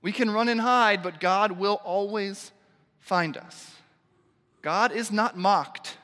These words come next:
and sin under this first word of God always has consequences. So God sends a storm, and Jonah is thrown overboard.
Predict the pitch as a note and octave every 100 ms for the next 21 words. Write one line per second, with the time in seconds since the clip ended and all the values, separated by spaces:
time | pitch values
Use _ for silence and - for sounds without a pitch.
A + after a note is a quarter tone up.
0 | _ _ _ _ - F3 - - A#3+ F3
1 | F3 - F#3+ A#3+ C4+ C#4+ C#4 A3 A3 -
2 | - G#3+ A#3 C4+ - - - F3+ G#3 G#3+
3 | G#3+ G#3+ G#3 G3 F3 C#3 C3 C#3+ D3 _
4 | _ _ _ _ _ _ E3 F#3+ G3+ F3
5 | E3 E3 - - E3 D3+ D3 C#3+ - -
6 | _ _ _ _ _ _ - F3 D#3+ -
7 | - A#2+ - _ - - _ _ _ _
8 | _ _ _ _ _ _ _ _ - C3+
9 | C#3 C3 - E3 F#3+ G3 - E3 E3+ F3+
10 | G3+ - _ _ _ _ _ _ _ _
11 | _ C#3+ C3+ D3+ F3 D3 A2+ A#2+ - _
12 | _ _ _ C#3+ C3 - D3 D3 D3+ D3
13 | D#3 D3+ - - -